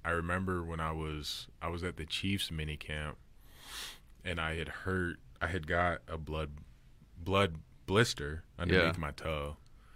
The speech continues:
Speaker 1: And I was there, and some of the D Ns that were also trying out were like, "I bet your foot hurts right now, huh, with that, with that injury you have,"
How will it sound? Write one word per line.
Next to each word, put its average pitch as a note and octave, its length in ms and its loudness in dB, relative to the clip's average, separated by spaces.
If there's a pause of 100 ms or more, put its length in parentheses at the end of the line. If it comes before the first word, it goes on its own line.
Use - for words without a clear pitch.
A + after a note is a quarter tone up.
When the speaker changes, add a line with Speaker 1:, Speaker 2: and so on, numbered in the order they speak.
(280)
Speaker 1:
And D#2+ 540 -2 (180)
I E2+ 80 -2
was D#2+ 220 -4
there, E2 320 0
and D#2+ 120 -4
some E2+ 220 -4
of D#2 80 -6
the D#2+ 140 -4 (200)
D D#2+ 280 0
Ns D#2 240 -2
that D2 120 -4
were D2 140 -2
also D#2+ 300 -2
trying D2+ 400 -4
out D2+ 220 -4
were D2+ 120 -6
like, D2 380 -6
"I D2 60 -8
bet F2 220 -2
your D#2 120 -2
foot - 360 -4
hurts E2+ 380 -2
right C#2 220 -6
now, C#2+ 260 -6
huh, D#2 240 -2
with D2 160 -6
that, C#2 260 -4 (440)
with E2 100 -4
that D2 160 -2
injury D#2 380 -2
you C#2+ 160 -4
have," C#2+ 380 -6